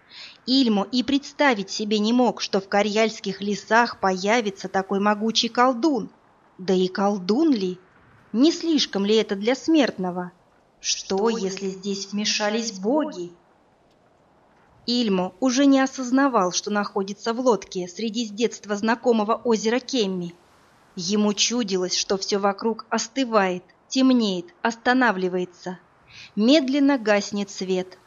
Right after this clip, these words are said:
опускается ледяное звёздное небо. Снизу, из-под воды, поднимается волна чёрного холода. А в середине он один – тёплый, живой,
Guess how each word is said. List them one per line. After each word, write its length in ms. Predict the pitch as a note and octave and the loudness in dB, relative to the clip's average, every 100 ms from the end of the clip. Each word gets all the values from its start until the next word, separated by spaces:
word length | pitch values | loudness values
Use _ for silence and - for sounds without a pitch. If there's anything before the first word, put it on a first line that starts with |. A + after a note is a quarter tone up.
| _ | _
опускается 920 | G3 G#3 G3 - A3+ G#3+ F#3+ - F3+ - | -4 -4 -8 -4 0 0 -2 -6 -10 -4
ледяное 480 | G#3+ G#3+ A#3+ A#3 A3 | -4 0 0 0 -2
звёздное 500 | G#3 A#3 A3+ A#3 B3 | 0 0 0 -2 0
небо. 460 | A#3 F3+ F3 F3 - _ _ - - | 0 -2 -4 -8 -12 _ _ -20 -20
Снизу, 680 | - - G3+ A3+ G#3+ G3+ F3 - | -16 -4 0 0 0 -4 -10 -8
из-под 340 | G3 - G3 | -10 -4 -4
воды, 420 | F#3+ G3 F#3 G#3+ G#3+ | 0 0 0 -4 -4
поднимается 680 | - G3 A#3 A#3+ D#4+ D#4+ - | -4 0 2 4 2 0 0
волна 380 | C#4 B3+ A3 G3 | 2 2 2 0
чёрного 520 | F#3+ - F#3+ F#3+ F#3+ | 0 0 0 0 -2
холода. 680 | F#3+ - G3 F#3+ F#3 F3 F3+ F#3 _ _ - - - | -4 -4 0 0 0 -4 -8 -10 _ _ -20 -8 0
А 100 | G3 | 0
в 60 | |
середине 800 | - - F#3+ F#3+ F#3 A3+ F#3 F3+ E3+ _ | 0 -6 -6 -6 -6 -4 -4 -6 -12 _
он 220 | C4 B3+ B3+ | 0 0 0
один – 520 | C4+ A3+ G3+ F3+ F3 - _ _ _ | -2 -2 -4 -4 -6 -12 _ _ _
тёплый, 560 | - B3 G3 F3+ F3+ F3 _ | 0 2 0 -6 -10 -14 _
живой, 600 | G3+ G3+ C4 A3+ F#3 F3 | -6 -2 0 0 -2 -2